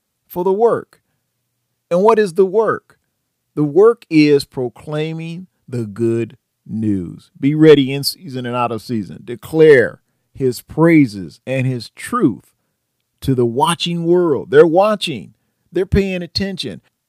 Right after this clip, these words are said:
They might not read their Bible because they're too busy reading you. You know, the most striking feature of Paul's encouragement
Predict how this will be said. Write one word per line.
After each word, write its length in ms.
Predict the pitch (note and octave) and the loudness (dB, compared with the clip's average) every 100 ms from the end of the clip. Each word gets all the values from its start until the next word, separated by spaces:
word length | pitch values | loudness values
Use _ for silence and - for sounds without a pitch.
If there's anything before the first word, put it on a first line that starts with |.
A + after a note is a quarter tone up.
| _ - | _ -6
They 120 | C#3 | -4
might 160 | G3+ D#3+ | -2 -2
not 200 | C3+ B2+ | -4 -6
read 200 | F#3+ D3 | -8 -6
their 140 | G#2+ | -2
Bible 340 | G2 D#3+ C#3+ | -2 -2 -4
because 340 | A#2 C3+ D3+ C#3 | -12 -10 -10 -8
they're 160 | D#3 | -8
too 180 | D3+ F3+ | -8 -8
busy 320 | D#3+ D#3+ D3+ | -2 -2 -2
reading 440 | D#3 E3 G3 F3+ A3+ | -12 -12 -12 -12 -6
you. 340 | D4+ D4 G2 - _ _ _ _ _ _ _ _ | -6 -6 -10 -18 _ _ _ _ _ _ _ _
You 100 | C#3+ | 4
know, 240 | F3 F#3+ F#3+ | 6 6 4
the 220 | D3 C3 | 0 -2
most 420 | C3+ E3+ G#3+ G#3 | 0 0 0 -2
striking 580 | - - F3+ F3+ - E3+ | -8 -6 -4 -4 -8 -14
feature 460 | - C#3+ B2+ A2+ G#2 | -8 -6 -6 -6 -8
of 100 | F2+ | -10
Paul's 420 | - B2 B2 A#2 | -14 -12 -12 -10
encouragement 760 | A2 - A2+ G2+ F#2 G#2 - | -12 -8 -6 -6 -8 -16 -20